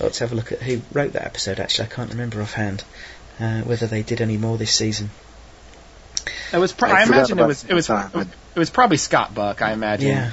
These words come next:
Speaker 2: Um, I, yeah, I don't, I don't know. I would assume that the, you know, you'd want the executive producer probably wants to write the premiere and the finale of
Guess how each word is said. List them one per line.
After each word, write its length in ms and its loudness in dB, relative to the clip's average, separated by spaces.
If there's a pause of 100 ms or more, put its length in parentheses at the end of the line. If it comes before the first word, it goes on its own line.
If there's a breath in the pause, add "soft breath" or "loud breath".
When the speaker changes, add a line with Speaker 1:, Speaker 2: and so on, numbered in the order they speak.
Speaker 2:
Um, 360 -2 (460)
I, 120 2
yeah, 220 4
I 120 6
don't, 80 2
I 80 6
don't 100 6 (100)
know. 120 -8
I 100 8
would 140 6
assume 340 2
that 140 -2
the, 180 -2
you 80 -4
know, 80 2
you'd 240 -2
want 260 4 (280 soft breath)
the 260 4 (100)
executive 420 2
producer 280 -4
probably 240 4
wants 160 0
to 60 -2
write 160 2
the 320 0
premiere 340 4
and 180 2
the 40 -2
finale 540 0
of 220 -6